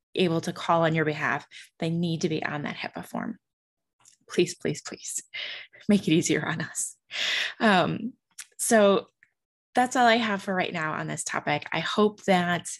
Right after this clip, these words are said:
this information was valuable to you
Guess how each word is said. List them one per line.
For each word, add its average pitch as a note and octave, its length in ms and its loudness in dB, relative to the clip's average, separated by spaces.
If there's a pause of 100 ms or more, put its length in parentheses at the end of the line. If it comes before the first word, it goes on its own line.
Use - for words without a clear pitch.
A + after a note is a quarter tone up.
(140)
this F3 240 -2
information D#3+ 800 0 (140)
was D#3+ 800 0 (400)
valuable G3+ 680 2
to A#3 140 -4
you A#3+ 300 0